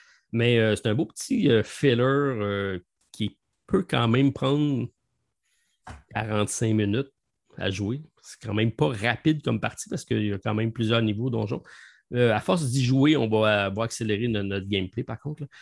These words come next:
Et, euh, on va comme ça prendre des décisions, donc, euh, à partir du haut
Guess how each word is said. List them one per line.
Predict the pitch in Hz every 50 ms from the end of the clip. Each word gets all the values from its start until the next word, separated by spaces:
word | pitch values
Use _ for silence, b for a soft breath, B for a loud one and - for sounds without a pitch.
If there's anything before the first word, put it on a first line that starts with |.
| B B B B B B -
Et, | 104 113 117 113
euh, | 107 107 107 104 104 104 98 82
on | 85 113 120
va | 143 139
comme | - 151 127
ça | - 185 170
prendre | - 143 135
des | 131 123
décisions, | 117 120 117 - - 113 117 120 127
donc, | 120 110 117 123 110 -
euh, | 101 101 95 95 87
à | 95
partir | - 107 - - - 135 131
du | 120 113 107 110 104 101 107 104 - -
haut | - 120 120 135 139 139 -